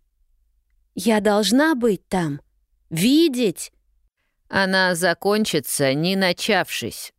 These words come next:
вот увидишь. Бедных и дальше будут обижать, а в конце концов всех нас уничтожит большой взрыв, слава богу».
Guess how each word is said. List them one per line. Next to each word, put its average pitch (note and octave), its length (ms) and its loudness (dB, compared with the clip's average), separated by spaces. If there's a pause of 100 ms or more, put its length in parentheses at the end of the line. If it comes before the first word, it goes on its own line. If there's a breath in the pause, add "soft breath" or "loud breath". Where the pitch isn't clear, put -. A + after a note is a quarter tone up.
вот D3+ 320 0
увидишь. F3+ 640 -4 (720)
Бедных G#3 580 0
и E3 80 2
дальше F#3 440 0
будут D3+ 380 -4
обижать, D#3 640 -2 (520)
а F#3+ 180 2
в - 60 -18
конце B3+ 340 0
концов D3 540 -2
всех C#4+ 420 0
нас G3 380 0
уничтожит D3 760 0
большой B2+ 480 0
взрыв, F3 560 0
слава A2+ 560 -2
богу». A2+ 480 -6